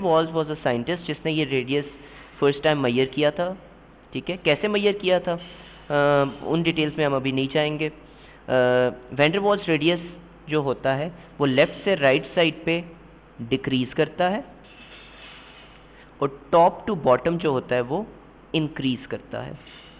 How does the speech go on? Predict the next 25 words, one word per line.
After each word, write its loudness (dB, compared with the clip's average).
ठीक -8
है। -6
और 4
इसी -2
तरह 2
आप 2
कह 0
सकते -6
हो 2
कि -4
आयनिक 0
radius 2
का 6
भी 0
exactly 2
same 0
trend 2
होता -4
है -10
और 6
covalent 2
radius 0
का 4
भी 0
exactly 0